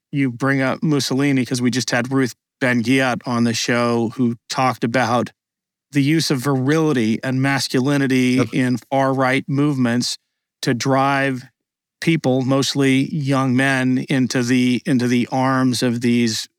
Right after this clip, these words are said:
Speaker 1: neo-fascist and, and fascist, uh, m-, movements. I think you bring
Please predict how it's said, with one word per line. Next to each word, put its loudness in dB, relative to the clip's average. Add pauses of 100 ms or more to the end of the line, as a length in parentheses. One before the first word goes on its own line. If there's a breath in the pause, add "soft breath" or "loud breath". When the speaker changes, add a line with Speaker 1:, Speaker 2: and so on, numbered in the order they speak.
(180)
Speaker 1:
neo-fascist -2
and, 0
and -2
fascist, -2 (680)
uh, -10
m-, -4
movements. 0
I -2
think -2
you 0
bring 0